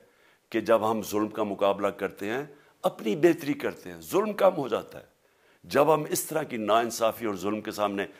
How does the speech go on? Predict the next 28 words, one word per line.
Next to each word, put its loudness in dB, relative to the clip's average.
सर 6
झुकाते 0
हैं -6
हमारी 2
तबाह, 2
माशरा 4
तबाह 6
हो 8
जाता -6
है। -20
जब 6
माशरा 6
अच्छे 4
और 2
बुरे 2
की -10
तमीज़ -4
ख़त्म -2
करता 2
है, 4
ये -2
चोर 2
जाके 4
मुल्क 2
का 4
फ़ैसला 4
करते -4
हैं, -4